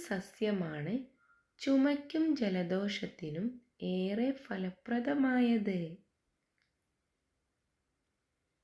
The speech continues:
ഉത്തരം തുളസി. കേരളത്തിൽ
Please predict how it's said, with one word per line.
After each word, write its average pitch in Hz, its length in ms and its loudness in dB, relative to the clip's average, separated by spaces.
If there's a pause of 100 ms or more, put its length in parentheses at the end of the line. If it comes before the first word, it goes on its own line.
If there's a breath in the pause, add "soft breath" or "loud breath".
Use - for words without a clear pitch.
ഉത്തരം 185 600 -4 (720)
തുളസി. 294 760 2 (3500)
കേരളത്തിൽ 277 960 4